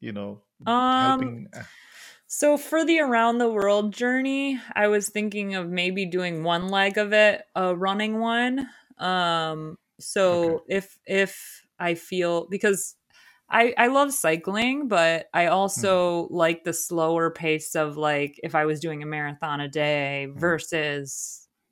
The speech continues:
Speaker 2: you know, seventy miles on the bike or whatever. So I, I think maybe for the West Africa part, it might be cool to run the Sahara. And, um,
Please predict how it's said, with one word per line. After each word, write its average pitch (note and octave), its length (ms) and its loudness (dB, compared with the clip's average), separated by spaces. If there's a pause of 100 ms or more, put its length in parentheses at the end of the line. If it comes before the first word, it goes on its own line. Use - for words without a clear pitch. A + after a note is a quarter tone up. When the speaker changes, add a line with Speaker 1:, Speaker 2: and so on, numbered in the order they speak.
(260)
Speaker 2:
you D#3+ 140 -6
know, C#3+ 380 -8 (800)
seventy D#3 460 0
miles C#3 340 -2
on C#3 100 -6
the C3+ 60 -8
bike - 340 -8
or D3 100 -10
whatever. - 380 -8
So F#3 360 0 (440)
I, G3+ 500 4 (100)
I G3+ 140 2
think G#3 440 -2
maybe F3+ 600 2 (180)
for G3 160 -4
the E3+ 140 2
West D3+ 400 0
Africa D3 480 -2
part, C#3+ 400 -2
it D3+ 120 -4
might D3+ 220 -6
be D3 180 -8
cool D#3 280 -2
to D#3+ 160 -4
run D3 260 -2
the D3+ 80 -6
Sahara. D3+ 720 -2 (240)
And, C#3+ 400 -8 (560)
um, C#3+ 460 -4